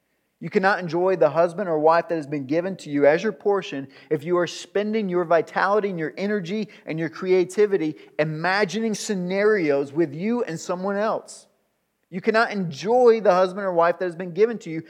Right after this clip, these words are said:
if you're cheating on them physically, emotionally, or spiritually, whatever it looks like.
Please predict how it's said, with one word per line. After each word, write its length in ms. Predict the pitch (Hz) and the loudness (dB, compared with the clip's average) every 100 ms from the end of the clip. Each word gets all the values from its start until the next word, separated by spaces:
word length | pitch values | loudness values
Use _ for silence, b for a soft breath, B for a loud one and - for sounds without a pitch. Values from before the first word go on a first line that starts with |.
| B | B
if 160 | - 175 | -6 -4
you're 100 | 190 | -6
cheating 500 | - - 254 240 202 | -6 -6 -2 0 0
on 140 | 180 | -2
them 180 | 175 175 | -2 -6
physically, 580 | 156 220 202 185 170 156 | -2 -2 -2 -4 -2 0
emotionally, 760 | 151 160 208 240 - 165 151 | 0 2 2 2 -6 -4 -2
or 160 | 151 160 | 0 -2
spiritually, 640 | - - 240 254 - 147 | -4 -4 -2 -2 -4 -4
whatever 600 | 143 180 - 208 247 254 | 2 2 4 2 2 2
it 80 | 233 | 0
looks 400 | 185 214 233 - | 2 0 0 -4
like. 340 | 208 120 - | -8 -8 -14